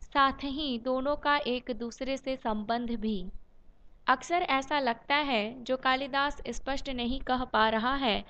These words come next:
उसे विलोम कह रहा हो। मातुल के संवाद प्रथम अंक में मल्लिका और अंबिका के धीमी गति के संवादों के बीच में एकदम भिन्न वातावरण की सृष्टि करते हैं।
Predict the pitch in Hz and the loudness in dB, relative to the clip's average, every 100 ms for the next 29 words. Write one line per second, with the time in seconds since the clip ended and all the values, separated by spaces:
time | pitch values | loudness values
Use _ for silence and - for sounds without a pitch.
0 | - - - - 240 247 214 240 269 285 | -12 -12 -10 -8 -2 -2 0 0 0 0
1 | - 247 247 220 226 220 208 190 - - | 2 2 4 2 2 2 0 -4 -8 -20
2 | - - - - - 254 277 285 349 339 | -20 -18 -18 -18 -4 4 4 4 0 2
3 | 330 320 277 247 254 262 262 247 285 294 | 0 0 -2 4 4 4 0 -2 -2 -4
4 | 254 269 285 285 302 254 233 240 254 262 | -4 -4 -4 -4 -2 0 0 0 4 4
5 | 254 - - 277 294 262 233 - - - | 4 -4 0 6 6 6 -2 -6 -10 -2
6 | 277 269 277 311 339 349 349 302 220 233 | 2 2 0 -2 2 2 2 0 0 -2
7 | - 247 277 277 311 311 277 277 302 302 | -6 -8 -6 -4 -4 -2 -2 -2 -4 -2
8 | 311 302 262 254 233 240 233 294 - 294 | -4 -2 -4 -2 4 4 4 -4 -2 -4
9 | 233 208 269 302 285 240 196 196 - - | -4 -4 -4 -4 -4 -2 -2 -4 -10 -20
10 | _ _ _ - 269 277 294 311 320 285 | _ _ _ -4 0 0 0 -2 -2 -2
11 | 254 330 339 311 262 240 269 240 254 262 | 0 0 -2 0 2 2 0 0 -2 -2
12 | 285 - 285 - 233 - 262 254 220 220 | -6 -6 -8 -6 -8 -6 -6 -2 -2 0
13 | 240 247 220 196 | -4 -2 -4 -6